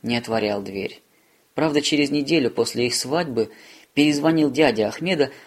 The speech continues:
обещая завезти в магазин недостающую сумму. Света предупредила, что если денег не дождётся, то подаст на развод.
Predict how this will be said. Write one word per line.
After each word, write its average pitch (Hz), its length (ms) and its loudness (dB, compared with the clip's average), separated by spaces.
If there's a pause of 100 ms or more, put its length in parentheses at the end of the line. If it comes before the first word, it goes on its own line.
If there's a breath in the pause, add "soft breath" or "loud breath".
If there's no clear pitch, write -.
(140)
обещая 135 720 2
завезти 139 480 0
в 143 80 0
магазин 143 500 2 (160 loud breath)
недостающую 127 800 -2
сумму. - 440 -8 (680)
Света - 340 -2
предупредила, 156 580 4
что 113 180 -2
если 120 180 0
денег 135 300 0
не 135 80 2
дождётся, 131 580 2 (420 soft breath)
то 143 100 8
подаст 160 400 4
на 175 100 -2
развод. 175 500 -2